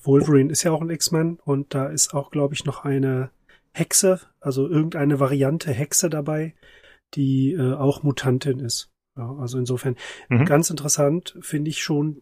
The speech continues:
Speaker 1: die Frage einfach, wie das in einem X com Spielprinzip umgesetzt werden kann. Also bei Wolverine kann ich mir das zum Beispiel sehr gut vorstellen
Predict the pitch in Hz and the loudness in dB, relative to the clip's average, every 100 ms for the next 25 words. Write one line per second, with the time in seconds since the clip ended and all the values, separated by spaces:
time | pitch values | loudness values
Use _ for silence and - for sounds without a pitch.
0 | _ - 143 - 139 147 139 131 139 - | _ -8 -6 0 2 2 0 -2 -4 -2
1 | 139 135 135 170 135 131 135 - - - | 0 2 2 0 0 -2 -4 -6 -4 -2
2 | - 139 135 - 190 - 147 - 143 143 | 0 -2 -2 -2 -4 0 0 0 -2 0
3 | 135 123 131 - 135 127 - 139 175 - | 0 0 -2 -2 -4 -4 -2 -4 -4 -4
4 | 131 139 135 123 180 170 139 143 139 139 | -2 0 2 4 4 4 2 4 0 2
5 | 143 135 - 135 127 135 123 120 156 175 | 2 2 2 0 0 -2 -2 0 0 0
6 | 170 175 175 | 0 0 0